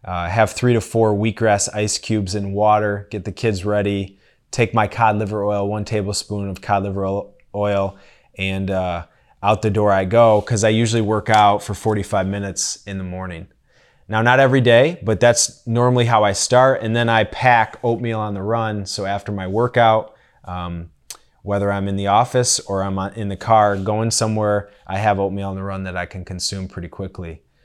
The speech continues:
And that's just rolled oats, almond milk, raisins, nuts, soaked overnight. If there's one thing that you wanna add to your arsenal, or at least try,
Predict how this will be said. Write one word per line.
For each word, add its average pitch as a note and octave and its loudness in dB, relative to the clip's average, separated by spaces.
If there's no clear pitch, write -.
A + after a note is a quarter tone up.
And F#2+ -10
that's G#2+ -2
just G#2+ -4
rolled A2+ 2
oats, - -2
almond G#2 -2
milk, G2+ -4
raisins, G2+ -4
nuts, G2 -4
soaked - -4
overnight. F#2+ -4
If A2 -6
there's G#2 -2
one B2+ 0
thing A#2+ 0
that G#2+ -2
you A2+ 0
wanna A2+ 0
add G#2 0
to - -6
your F#2+ -4
arsenal, G#2 -2
or F#2+ -6
at F2+ -6
least C3+ 0
try, G2 2